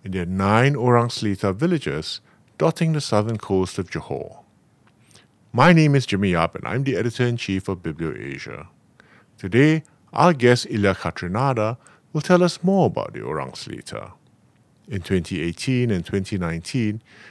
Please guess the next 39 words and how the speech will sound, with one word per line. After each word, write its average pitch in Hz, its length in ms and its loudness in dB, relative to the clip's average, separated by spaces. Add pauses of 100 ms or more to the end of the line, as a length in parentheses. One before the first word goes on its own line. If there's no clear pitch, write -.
she - 160 -8
was 247 160 2
part 170 300 4
of - 80 0
a 196 40 0
project 82 600 -2 (340)
that 120 140 -6
sought 180 320 2
to - 140 -6
archive 131 840 -2
the 117 100 -2
voices 175 560 2
of 180 100 -8
the 180 100 -6
Orang 127 360 0
Selita 92 640 -4
who 147 160 -2
live 78 180 0
in 87 160 -2
Malaysia. 127 580 -2 (580)
She - 160 2
also 233 260 6
played 208 340 2 (160)
host 220 360 2
to 95 120 -2
them 60 300 -8 (400)
when 78 160 -8
they 76 120 -6
visited 135 440 -2
Singapore 95 600 -2 (220)
in 139 140 -2
twenty 85 340 -6
nineteen. 76 720 -8 (1040)
Ilya 196 240 10
is 185 120 4
an 165 120 0
educator 123 800 2
and 110 160 -2
writer 85 540 -2